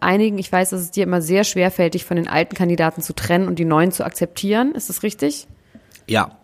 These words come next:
Speaker 2: ja, das ist so. Ich habe am Anfang immer das Gefühl, ich werde sie nie lieben können und nach einer halben Stunde bin ich, äh, verliebt. Das ist auch jetzt, um das
Speaker 1: Aber
Speaker 2: zu
Speaker 1: nicht in
Speaker 2: spoilern,
Speaker 1: alle.
Speaker 2: schon wieder passiert.
Speaker 1: Nicht in alle.
Speaker 2: Nicht in alle, aber man kann auch,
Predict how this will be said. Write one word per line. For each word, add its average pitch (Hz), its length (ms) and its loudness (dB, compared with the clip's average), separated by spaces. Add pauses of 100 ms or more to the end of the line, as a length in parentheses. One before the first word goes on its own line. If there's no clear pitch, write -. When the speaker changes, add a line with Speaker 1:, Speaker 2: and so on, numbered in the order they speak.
Speaker 2:
ja, 92 220 -2
das 107 180 -2
ist 107 160 -6
so. 92 200 0
Ich - 140 0
habe 147 140 2
am 143 100 0
Anfang 160 300 0
immer 156 140 2
das 139 140 0
Gefühl, 139 540 2 (400)
ich - 220 -6
werde 123 180 4
sie 113 120 0
nie 117 180 0
lieben 127 320 -4
können 117 340 0
und 92 160 -6
nach 98 140 -2
einer 98 160 -2
halben 110 220 -2
Stunde 104 280 0
bin 98 180 -4
ich, - 340 -8
äh, 87 100 -6
verliebt. 98 420 -4
Das 104 140 -2
ist 95 160 -8
auch 90 160 -8
jetzt, - 460 -4
um 196 160 -4
das 190 120 2
Speaker 1:
Aber 202 80 4
Speaker 2:
zu 190 80 0
Speaker 1:
nicht 185 80 2
in 175 140 2
Speaker 2:
spoilern, 180 100 0
Speaker 1:
alle. 135 420 -2
Speaker 2:
schon 92 200 -4
wieder 90 160 -2
passiert. 78 680 -12 (160)
Speaker 1:
Nicht 190 240 0
in 160 160 -2
alle. 131 280 -12 (260)
Speaker 2:
Nicht 151 160 4
in 190 100 2
alle, 131 280 4
aber 120 160 4
man 131 160 2
kann 156 180 0
auch, 147 140 2